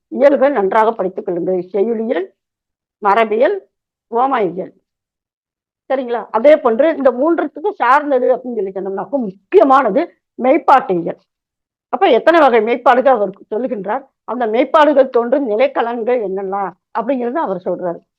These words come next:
அப்ப அதுக்கு என்னெல்லாம் அப்படிங்கிறத சேர்த்து படிக்கணும். சரிங்களா? ஆக அந்த நான்கு இயல்கள் மிக முக்கியமான, ஒப்பீடு பொறுத்த வரைக்கும், யாப்பு அணி பொறுத்த வரைக்கும் இந்த இயல்கள். மீதி எல்லாம் எழுத்து, சொல், பொருளுக்கு நம்ம சொன்ன அதே இயல்கள்.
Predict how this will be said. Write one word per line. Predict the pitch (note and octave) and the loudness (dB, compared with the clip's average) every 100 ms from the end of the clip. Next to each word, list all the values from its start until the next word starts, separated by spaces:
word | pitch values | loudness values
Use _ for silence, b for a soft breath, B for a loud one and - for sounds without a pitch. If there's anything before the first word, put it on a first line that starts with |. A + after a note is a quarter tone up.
| _ _ | _ _
அப்ப | A3 E4 | 0 2
அதுக்கு | F4 D#3+ G3+ B3+ C4 | 2 2 4 4 2
என்னெல்லாம் | D#4 - A3 G#3 G3 G#3 F3+ | -2 -4 -6 -4 -2 -2 -4
அப்படிங்கிறத | A3 G3+ A#3 | -6 -6 -6
சேர்த்து | F#4 G#3+ F#3+ F#3 F#3 | -6 -6 -6 -8 -10
படிக்கணும். | F3+ D#3+ _ _ _ _ _ _ _ _ A#3 | -10 -14 _ _ _ _ _ _ _ _ -4
சரிங்களா? | A3+ G#3+ | -2 -4
ஆக | F#3 A#3+ D4 | 2 2 4
அந்த | B3 | 2
நான்கு | F#3+ G3+ D#4+ E4+ C#4+ | 2 4 4 4 4
இயல்கள் | C4 C4+ D4+ E4+ | 4 4 0 -2
மிக | A3+ A3+ | -6 -4
முக்கியமான, | B3+ A3 C4+ A#3+ A3+ G#3 | -4 -4 -6 -4 -2 -4
ஒப்பீடு | A3 A3+ C#4+ B3 | -6 -4 -4 -4
பொறுத்த | G#3+ - | -6 -6
வரைக்கும், | G3 F#3+ F4 | -6 -6 -8
யாப்பு | E4 A3+ B3+ C#4 | -4 -2 0 -2
அணி | G#3+ G#3 | -4 -6
பொறுத்த | G3+ G3 F#3+ | -8 -6 -4
வரைக்கும் | F3+ F#3 F4+ - | -6 -4 -8 -6
இந்த | B3 A3+ | -4 -2
இயல்கள். | F#3+ G3+ F#3+ F#3 _ _ _ _ _ | 0 -2 -2 -6 _ _ _ _ _
மீதி | - D4 E4 | -4 -2 2
எல்லாம் | D4+ E4 | 4 4
எழுத்து, | B3+ C4 C#4+ F4 | 6 4 2 -4
சொல், | D4 C4 C#4 | -2 -2 -2
பொருளுக்கு | B3 A#3 B3 - F4 | -4 -4 -6 -8 -6
நம்ம | A3+ A3 | -6 -6
சொன்ன | G#3+ G#3 D4+ F#4+ | -6 -6 -6 -6
அதே | G#3+ G#3 A3+ | -4 0 0
இயல்கள். | F3+ F3+ F3 E3 | 0 -4 -6 -10